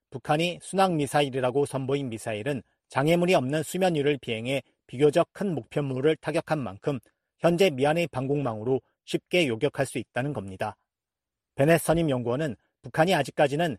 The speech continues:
미한 양국의 방공망을 포함한 억지력을 파괴할 역량이 없지만 잇단 미사일 발사 등을 통해 역량을 향상시켜 나가려 한다고 말했습니다.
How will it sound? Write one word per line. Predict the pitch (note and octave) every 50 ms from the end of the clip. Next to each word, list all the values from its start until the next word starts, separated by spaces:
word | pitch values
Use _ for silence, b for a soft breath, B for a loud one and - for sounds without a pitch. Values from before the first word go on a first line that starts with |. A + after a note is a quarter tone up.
| _ _ -
미한 | B2+ C3+ D#3 E3 E3+ E3
양국의 | C3+ A#2 A#2+ B2+ B2+ C3+ D3+ E3 D#3+
방공망을 | - - B2+ C3+ C3+ D3 C#3+ C#3+ C#3 C#3 D3
포함한 | - - - A#2+ A#2+ C3+ D3 C#3+ G#2+ - _ _ _
억지력을 | - - - - - D#3+ D3+ D3+ D3+ F3 E3+
파괴할 | - - E3 D#3 D3+ D#3+ D#3+ D#3
역량이 | B2 G#2+ A#2 A#2+ B2+ C3+ C#3 A#2+
없지만 | - _ - - A#2+ C3+ C3+ G2 _ _ _ _ _ _ -
잇단 | - B2 _ - F3 F3 E3+
미사일 | D3 C#3 A#2+ D#3 D#3+ D#3+
발사 | - - B2 - - C#3+
등을 | B2 C3+ C3+ C#3
통해 | - - A#2+ B2 C#3 D3 A#2+ _ _ _ _ - -
역량을 | B2 C#3 C#3 D3 C#3+ D3+ D#3+ D3+
향상시켜 | C#3 D#3 F#3+ F3+ F#3+ F3+ D#3+ - - - E3
나가려 | D3 A#2+ A2 - B2 B2 C3+
한다고 | B2+ A#2+ A#2 G#2 A2+ A2+ A2+ C#3+ D3+ C#3
말했습니다. | - A2+ A#2 B2 A2+ - - A#2 G2+ F#2+ - G#2+ G#2